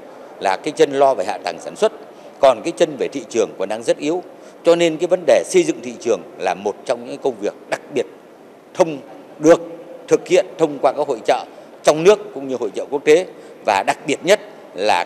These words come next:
các cơ quan đại diện nước ngoài cũng như các bộ ngành của chính phủ tạo điều kiện thuận lợi để các doanh nghiệp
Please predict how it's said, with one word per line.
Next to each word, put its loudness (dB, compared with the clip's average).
các -10
cơ 6
quan 4
đại -2
diện -8
nước -8
ngoài 2
cũng -6
như -2
các -4
bộ -2
ngành -4
của -12
chính -10
phủ -2
tạo -2
điều -8
kiện -2
thuận -2
lợi 8
để -4
các -8
doanh -4
nghiệp 0